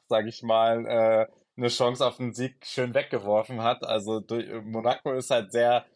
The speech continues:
sehr speziell, weil du da halt wirklich, wenn's da ordentlich regnet, dann kannst du eigentlich auch wieder gar nicht losfahren, ne? Dann werden wir leider wahrscheinlich wieder die gleiche Diskussion haben wie immer, ne? Fährt man auf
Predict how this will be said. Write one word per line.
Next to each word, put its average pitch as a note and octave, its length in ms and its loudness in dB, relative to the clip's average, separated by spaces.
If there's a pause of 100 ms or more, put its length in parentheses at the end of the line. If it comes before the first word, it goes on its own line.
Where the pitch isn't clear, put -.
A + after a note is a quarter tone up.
(280)
sehr C3 240 2
speziell, C3 880 0
weil A#2+ 300 4
du B2 220 -6
da A#2+ 280 4
halt A#2+ 260 2
wirklich, A#2+ 320 -8
wenn's A#2+ 220 -8
da A2+ 360 2 (100)
ordentlich C3+ 440 -2
regnet, C#3 320 -6
dann A2 140 0
kannst B2 300 -4
du B2+ 40 0
eigentlich B2 300 -2
auch A#2 140 -4
wieder A#2 280 2
gar A2+ 220 -2
nicht A2+ 220 -12
losfahren, D#3 680 -4
ne? C#3 140 -2
Dann A2+ 220 -2
werden A#2 200 0
wir A#2 80 2
leider A#2 300 2
wahrscheinlich A#2 340 -6
wieder A#2 140 -2
die G#2 140 -12
gleiche A#2 280 -2
Diskussion A#2 540 -6
haben A#2 200 0
wie A2 140 -8
immer, D3+ 320 -8
ne? C#3+ 300 -4 (480)
Fährt A2+ 280 0
man B2 160 2
auf B2 360 2